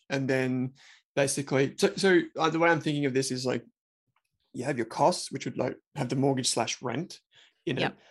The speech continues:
Speaker 1: And then you'd have utilities like internet, um, you know, gas, electricity, whatever. And
Speaker 2: Yep.
Speaker 1: then you've got, like, groceries, basically. And that's,
Speaker 2: Yeah.
Speaker 1: that's probably it. And
Speaker 2: Yeah,
Speaker 1: you just
Speaker 2: that's
Speaker 1: kinda
Speaker 2: it, pretty
Speaker 1: split them all.
Speaker 2: much.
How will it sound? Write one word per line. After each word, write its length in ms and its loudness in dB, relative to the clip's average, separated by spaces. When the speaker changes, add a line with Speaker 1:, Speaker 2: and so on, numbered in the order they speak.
Speaker 1:
And 160 2
then 80 2
you'd 120 2
have 180 -2
utilities 680 2
like 140 -6
internet, 560 0
um, 720 -6
you 80 -6
know, 60 -8
gas, 300 -6
electricity, 340 -6
whatever. 300 -6
And 80 2
Speaker 2:
Yep. 60 4
Speaker 1:
then 180 6
you've 120 2
got, 220 -2
like, 320 -4
groceries, 500 0
basically. 500 -8
And 100 -4
that's, 200 -6
Speaker 2:
Yeah. 160 0
Speaker 1:
that's 160 -4
probably 300 0
it. 80 2
And 80 -18
Speaker 2:
Yeah, 120 2
Speaker 1:
you 60 4
just 100 2
Speaker 2:
that's 100 2
Speaker 1:
kinda 140 2
Speaker 2:
it, 140 2
pretty 160 -2
Speaker 1:
split 80 0
them 120 0
all. 120 2
Speaker 2:
much. 120 -8